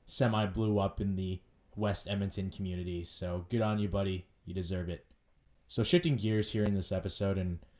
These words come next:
one thing I really wanna do here before, uh, I finish this episode is, obviously, I, I always make a promise and make a pledge to keep my listeners' ears to the streets.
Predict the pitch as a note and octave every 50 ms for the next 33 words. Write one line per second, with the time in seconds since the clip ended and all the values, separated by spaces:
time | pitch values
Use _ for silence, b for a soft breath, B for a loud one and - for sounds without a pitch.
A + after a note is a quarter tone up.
0 | b b - B2+ C3 B2+ - C3 B2 A#2 A2+ G#2+ G#2 G#2 G#2+ G#2+ G#2 G2 G2+ G2
1 | F#2+ F#2 E2+ F#2 F#2 F2+ - F#2 F#2 F#2 F2+ E2 E2+ - - - F#2 F#2 F#2 F#2
2 | F2+ F2+ F2 E2+ - - F2 E2+ E2+ F2+ F2 - F#2+ F#2 F2 - - F2 - F2+
3 | E2 - - F#2+ F#2 F2+ F2+ E2+ - - - - G#2 G#2+ G#2+ G2 G2 G2 G2+ F#2+
4 | F#2 - - - - G2 F#2+ F#2 F2+ E2 G2 G2 G#2 G#2+ A2+ A2+ G#2 A#2+ A#2 -
5 | - - - A2+ G#2 G2+ G#2+ A2+ G#2+ - G2+ G2 G2 G2 - - - - G#2 F#2+
6 | G2 G2 - - - - - G#2+ G2+ F2+ G2 G2 F#2+ G2 F#2 - - G2 F#2+ F2+
7 | F2+ F#2 F2+ F#2+ - - F#2 F2+ - - - - A#2+ C3 C3 - - -